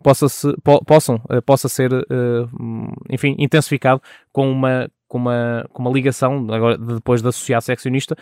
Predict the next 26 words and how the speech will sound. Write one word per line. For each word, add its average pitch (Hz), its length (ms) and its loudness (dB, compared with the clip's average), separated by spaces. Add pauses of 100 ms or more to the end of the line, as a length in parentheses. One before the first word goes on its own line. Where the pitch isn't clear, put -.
(160)
que - 60 4
é 131 40 8
o 127 40 2
que - 60 -12
se - 40 -14
pretende 139 240 2
no 160 80 6
fundo. 120 240 0
No 110 80 -2
fundo, 147 240 -2
o - 20 -2
que - 60 -12
se - 60 -12
pretende 151 320 2 (260)
é 143 280 2 (140)
ligar 147 440 6
mais, 139 340 6 (260)
eh, 123 200 0
a 131 80 2
academia, 135 520 2 (240)
ou, 117 160 2
ou, 117 380 6
ou 113 140 4
os 113 60 -2
estudantes, 135 440 4 (300)
eh, 123 260 2